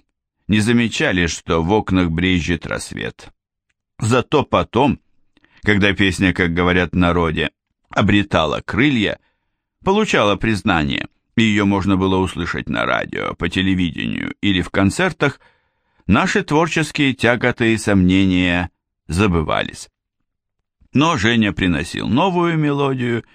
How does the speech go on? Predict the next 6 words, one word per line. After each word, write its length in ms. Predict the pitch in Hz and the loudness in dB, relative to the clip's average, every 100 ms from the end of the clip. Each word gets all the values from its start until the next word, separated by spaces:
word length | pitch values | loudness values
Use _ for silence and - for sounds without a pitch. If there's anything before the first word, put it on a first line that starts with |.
| _ _ - - | _ _ -8 0
и 100 | 120 | 0
все 260 | - 214 | 2 -2
как 260 | 208 156 131 | 0 -2 0
бы 120 | 95 | 2
начиналось 840 | 90 85 82 85 95 87 80 - - | 4 2 2 4 4 2 -2 -8 -12
заново. 580 | 73 76 - 50 - | -8 -6 -6 -8 -12